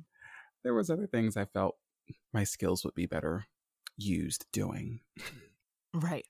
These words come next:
Speaker 2: right. Exactly, exactly. And I think that's it as well, like, your skills, using your
Speaker 1: Mm-hmm.
Speaker 2: skills
Speaker 1: Yes.
Speaker 2: to go, "Okay, how can I make some money while I'm auditioning, while I'm
Speaker 1: Absolutely.
Speaker 2: pursuing this?" Bringing up skills, that reminds me of,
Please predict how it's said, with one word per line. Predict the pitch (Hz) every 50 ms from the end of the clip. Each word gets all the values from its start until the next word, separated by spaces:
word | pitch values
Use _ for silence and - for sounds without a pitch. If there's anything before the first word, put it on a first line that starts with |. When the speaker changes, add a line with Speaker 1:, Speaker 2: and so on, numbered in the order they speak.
| _ -
Speaker 2:
right. | 143 175 156 135 - - _
Exactly, | 151 143 139 143 131 143 139 - 131 - - 139 - _
exactly. | 147 131 135 139 123 123 - - - - 147 147 - _ _ _ _ _ _ _ _
And | - 196 196
I | 190
think | 175 - 196 180 165 143
that's | 165 151 151 - - - -
it | 165 160 -
as | - 147 135
well, | 143 151 165 175
like, | 160 156 143 135 -
your | - 143
skills, | 135 - - - 175 214 240 170 117 127 - -
using | 170 202 220 196 202 185 175
your | - -
Speaker 1:
Mm-hmm. | - 107 104
Speaker 2:
skills | 101 - 143 120 - 147 143 - - - -
Speaker 1:
Yes. | - 110 - - - - - - - _ _ _ _ _ _ _
Speaker 2:
to | - 160
go, | 170 165
"Okay, | - 170 151 - 160 151 147 147 147 131 -
how | - 180
can | 180 - 185 175
I | 170 165 - - -
make | 165 165 160 -
some | - - - 160 151 151 147 151
money | 151 156 147 143 - - - 147 143 - _ _ _ _ _ _ _ _ _ _ _ _ _ _ _ _ _ _ _ _
while | - 151 151 156 165 160 156 151 151
I'm | 143 147
auditioning, | 139 139 - 123 - - - - - -
while | 156 151 160 156 143 143 143 131
I'm | 104
Speaker 1:
Absolutely. | 101 98 101 98 - - - 156 156 151 -
Speaker 2:
pursuing | 160 147 143 - - 156 143 123 123 131
this?" | - - - 143 - - - - - - _ _ _ _ _
Bringing | 180 156 190 202 190 175 165
up | 135 -
skills, | - - - 185 214 202 170 160
that | 175 170 - 180
reminds | 175 170 165 160 160 160 165 - -
me | 165 160 160 160
of, | - 160 156 143 139 139 -